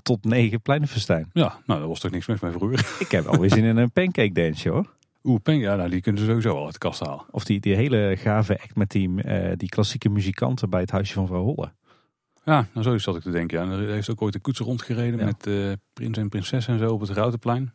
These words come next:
Speaker 1: Maar ja, nou gaan we stiekem wel weer terug naar het
Speaker 2: Ja, dat is waar.
Speaker 1: Negenpleinenfestijn, eh, terwijl we zo aan het, eh, armchair imagineren zijn.
Speaker 2: Wel dingen die in het thema passen van. Dus daar, wat dat betreft matchte die toen al.
Speaker 1: Ja,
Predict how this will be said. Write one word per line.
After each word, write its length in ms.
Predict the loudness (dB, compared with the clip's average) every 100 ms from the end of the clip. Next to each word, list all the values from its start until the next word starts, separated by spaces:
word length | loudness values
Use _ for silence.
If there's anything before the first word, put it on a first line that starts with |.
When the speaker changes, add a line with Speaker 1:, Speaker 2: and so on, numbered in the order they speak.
| -2
Speaker 1:
Maar 140 | 0
ja, 60 | 2
nou 160 | 2
gaan 120 | 2
we 60 | 0
stiekem 360 | 0 -2 0 4
wel 160 | 4
weer 100 | 4
terug 260 | 0 0 2
naar 100 | 2
het 80 | 4
Speaker 2:
Ja, 40 |
dat 80 | 4
is 60 | 2
waar. 200 | 4 6
Speaker 1:
Negenpleinenfestijn, 600 | 6 4 2 2 2 2
eh, 80 | 0
terwijl 320 | 2 2 4
we 60 | 4
zo 180 | 4
aan 80 | 4
het, 160 | 0 0
eh, 80 | 0
armchair 440 | 2 0 2 2
imagineren 520 | 2 0 2 0 0
zijn. 220 | 0 -2 -2
Speaker 2:
Wel 180 | 2 2
dingen 200 | 2 2
die 160 | 0
in 80 | 0
het 120 | 0
thema 240 | 0 0 2
passen 340 | 2 0 0
van. 200 | -2 -2
Dus 140 | -4 -4
daar, 400 | 0 0 0 0
wat 100 | -2
dat 100 | -2
betreft 240 | -2 -2
matchte 280 | -2 -2 -2
die 120 | -2
toen 160 | -2 -6
al. 100 | -10 _ _
Speaker 1:
Ja, 220 | -4 -4